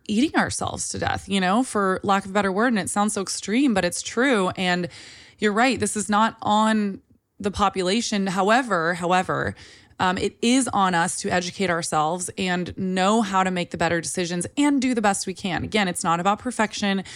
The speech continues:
It's about educating ourselves. And it's also not about shaming ourselves for our past decisions either. It's like, "Okay, we didn't know, but now we know. So now we're gonna do better and we're gonna pick the brands and the companies that are actually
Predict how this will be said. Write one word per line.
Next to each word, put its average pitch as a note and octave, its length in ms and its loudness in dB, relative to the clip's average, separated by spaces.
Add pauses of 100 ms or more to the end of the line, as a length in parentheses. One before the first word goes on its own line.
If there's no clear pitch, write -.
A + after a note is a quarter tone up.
(220)
It's - 180 -2
about F3+ 380 2
educating G3+ 440 0
ourselves. F3+ 580 2
And A3 80 0
it's A3 80 -6
also C4+ 200 -2
not B3 140 2
about A#3+ 180 2
shaming G3+ 360 -2
ourselves F#3+ 380 0
for F3 140 -4
our D#3+ 100 2
past D#3+ 380 -2
decisions E3 440 -6
either. F3 480 0 (260)
It's - 120 -6
like, A3 100 -2
"Okay, A#3 320 0
we F#3+ 140 0
didn't A3+ 220 4
know, A3 420 4 (460)
but G#3 120 0
now F3+ 200 4
we A3+ 100 4
know. G3 380 2
So - 160 -6
now E3 120 0
we're F3 60 0
gonna G#3 160 2
do B3 100 2
better E3+ 280 4
and F3 120 -2
we're F3 80 -6
gonna F3+ 140 -4
pick - 220 -10
the G3+ 80 -4
brands E3+ 400 0
and - 80 -8
the E3 40 -8
companies D#3 600 -4
that D#3+ 240 0
are D#3 340 0
actually D#3+ 680 -2